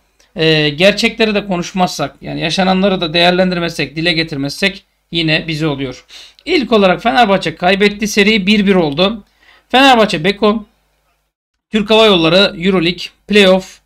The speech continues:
serisi ikinci maçında deplasmanda Monaco'ya doksan üç seksen sekiz mağlup oldu.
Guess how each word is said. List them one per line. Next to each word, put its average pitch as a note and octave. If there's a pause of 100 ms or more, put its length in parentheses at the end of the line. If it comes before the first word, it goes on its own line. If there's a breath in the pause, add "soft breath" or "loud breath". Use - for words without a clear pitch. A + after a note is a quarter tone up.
(440)
serisi E3 (500 soft breath)
ikinci A#3+
maçında D#3 (920)
deplasmanda G3
Monaco'ya G3+ (480)
doksan F#3+
üç A3
seksen F3
sekiz D#3+
mağlup F3
oldu. G#3+